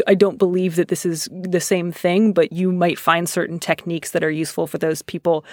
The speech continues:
are also useful for you. So I would say find a, uh, an L G B T positive therapist, um, and somebody who specializes in breaking habits, um, addressing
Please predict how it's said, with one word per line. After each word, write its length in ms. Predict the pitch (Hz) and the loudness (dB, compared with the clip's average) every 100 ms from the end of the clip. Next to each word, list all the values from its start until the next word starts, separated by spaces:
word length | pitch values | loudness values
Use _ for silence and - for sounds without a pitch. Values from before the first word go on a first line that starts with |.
| - - | -4 2
are 120 | 175 | 4
also 240 | 180 - | 4 2
useful 360 | 190 170 - 160 | 0 0 -6 -8
for 160 | - | -8
you. 240 | 170 190 170 | -2 0 0
So 100 | - | -2
I 60 | 202 | 0
would 140 | 220 | 2
say 100 | 202 | 2
find 420 | - 180 202 233 - | 2 4 4 4 0
a, 260 | 170 165 - - - - | -4 -4 -10 -20 -14 -2
uh, 260 | 165 156 - | 0 0 0
an 100 | 180 | 2
L 160 | 202 208 | 4 6
G 100 | 208 | 4
B 140 | 220 | 4
T 400 | - 220 220 214 _ _ - - | 2 2 2 -2 _ _ -20 -14
positive 720 | - 190 202 214 226 208 - | 0 2 4 4 4 2 -4
therapist, 720 | - - 170 151 202 247 - - _ - - _ _ - | -4 2 2 2 -2 -6 -12 -20 _ -20 -20 _ _ -2
um, 500 | 185 165 - 160 - - | 2 2 0 -6 -12 -2
and 560 | 175 165 160 160 170 - - 160 | 0 2 0 -6 -10 -10 -10 -8
somebody 340 | 156 208 196 190 | 0 2 4 4
who 160 | 196 | 4
specializes 840 | 185 - 185 - 202 180 175 170 - | 2 2 2 2 2 2 2 -2 -2
in 400 | 175 165 165 165 _ - | -4 -4 -6 -10 _ 0
breaking 320 | 190 180 208 | 0 2 0
habits, 640 | - 170 170 175 - - - - _ | 4 2 4 2 0 -10 -16 -20 _
um, 200 | 170 160 - | -4 -2 -2
addressing 760 | 165 185 170 - 185 180 175 | 2 4 4 2 0 0 -4